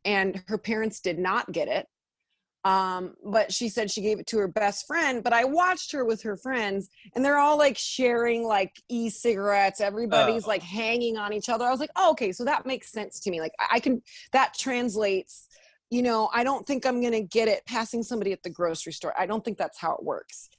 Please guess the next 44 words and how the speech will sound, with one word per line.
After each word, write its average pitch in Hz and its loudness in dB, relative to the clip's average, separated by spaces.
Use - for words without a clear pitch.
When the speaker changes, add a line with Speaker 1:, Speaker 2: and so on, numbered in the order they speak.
Speaker 2:
Right. 220 6
Speaker 1:
Obviously, 202 0
if, 165 -6
if 196 -10
you're 185 -2
wearing 170 -2
a 165 -8
mask. 135 -8
So, 233 2
you 269 0
know, 247 2
with 240 0
that 214 2
said, 190 0
um, 170 -8
you 214 -6
know, 196 -2
she 220 -6
also 190 -4
was 165 -8
like, 160 -4
she 233 -6
was 202 -2
like, 196 0
"Yeah, 277 4
I 262 4
was 262 0
sick - -8
for 262 -6
three 247 -6
days. 214 -2
I 196 -6
coughed 233 -4
up 240 2
blood, 202 4
and 196 -6
now 247 2
I'm 302 0
fine." 302 2
And 202 -4
I 214 -2
was 220 -4
like, 254 -4
"Great. 294 2